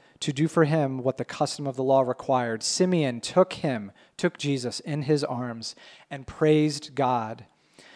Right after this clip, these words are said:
saying, "Sovereign Lord, as you have promised, you may now dismiss your servant in peace, for my eyes have seen your salvation,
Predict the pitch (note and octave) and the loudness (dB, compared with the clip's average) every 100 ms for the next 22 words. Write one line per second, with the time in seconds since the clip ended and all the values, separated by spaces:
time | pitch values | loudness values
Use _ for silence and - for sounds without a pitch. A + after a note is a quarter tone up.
0 | - - E3+ D#3+ D#3 - - E3 E3+ F3+ | -14 -2 4 4 2 2 8 10 10 6
1 | F3+ D#3 D#3 D#3 B2+ A#2 A2 - _ _ | 2 6 8 8 6 0 -10 -18 _ _
2 | _ _ - D3+ C#3+ G3 G3+ G#3+ - F3 | _ _ 0 0 2 6 6 6 4 4
3 | F3 D#3 - D#3 F3 F#3 F3 E3 D#3 D3+ | 6 4 0 2 4 6 8 8 8 6
4 | - E3 E3+ - F3 - D3 C#3 C#3 - | 2 0 0 2 2 4 2 4 0 -4
5 | - C3+ - C#3+ B2+ - - - - - | -10 -8 -6 -4 -4 -6 -10 -14 -20 -20
6 | - - D3 D3 D#3+ F#3 - D#3 D#3 D3+ | -6 2 4 6 6 6 4 2 2 2
7 | C#3+ - D3+ D#3 D#3+ D3+ - D#3 D3+ D3+ | -2 -2 4 4 4 0 -2 0 0 0
8 | C#3+ C3+ C3 D3 C3 A#2+ A#2 A2 - A2 | 2 2 2 2 2 2 0 -2 -6 -10
9 | - | -14